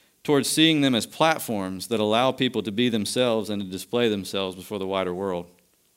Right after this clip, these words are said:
L-, translation. We treat the church and other, like, the family and the government and everything that we do, we treat it as if it's there to celebrate us rather than to form us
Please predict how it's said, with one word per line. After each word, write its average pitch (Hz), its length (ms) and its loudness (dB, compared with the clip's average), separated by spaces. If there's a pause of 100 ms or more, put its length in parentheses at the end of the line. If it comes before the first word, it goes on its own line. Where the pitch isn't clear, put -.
(920)
L-, 151 360 -2
translation. 143 680 2 (600)
We 156 200 4
treat 208 600 0
the 139 80 -2
church 185 440 2
and 135 100 0
other, 156 340 4
like, 123 220 -4
the 120 80 -6
family 151 600 2
and 110 200 0
the 104 60 -4
government 151 400 2
and 113 80 -2
everything 147 420 4
that 131 100 0
we 127 140 2
do, 139 240 2
we 117 120 2
treat 185 300 2
it 143 80 4
as 120 200 2
if 131 180 2
it's 113 120 -8
there 131 160 4
to 110 60 -2
celebrate 127 560 4
us 104 320 0
rather 117 220 2
than 110 160 0
to 95 60 -4
form 120 320 0
us - 400 -8